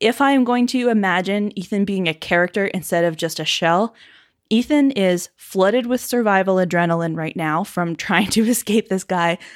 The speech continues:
Ethan has gone through so much shit for his kid. Like, and Ethan, in the logic of this world, this guy deserves life.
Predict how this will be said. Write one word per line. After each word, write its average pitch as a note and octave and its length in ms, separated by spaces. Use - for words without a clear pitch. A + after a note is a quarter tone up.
Ethan A3+ 260
has A3+ 80
gone G3+ 200
through G3+ 120
so F#3+ 200
much G#3 140
shit - 260
for F#3 140
his F#3 160
kid. E3+ 420
Like, E3+ 280
and G3+ 380
Ethan, B3 400
in G3 240
the F#3 80
logic F#3 500
of B3+ 140
this C4 200
world, A3 560
this F3+ 360
guy G3+ 300
deserves F3+ 460
life. E3 520